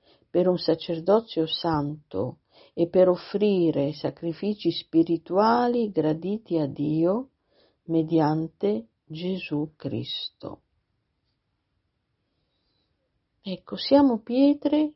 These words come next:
vive, perché vicini alla pietra viva,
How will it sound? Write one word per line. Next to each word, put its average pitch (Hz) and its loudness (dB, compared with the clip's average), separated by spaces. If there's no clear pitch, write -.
vive, 139 -4
perché 208 2
vicini 254 2
alla 175 0
pietra 156 -6
viva, 151 -6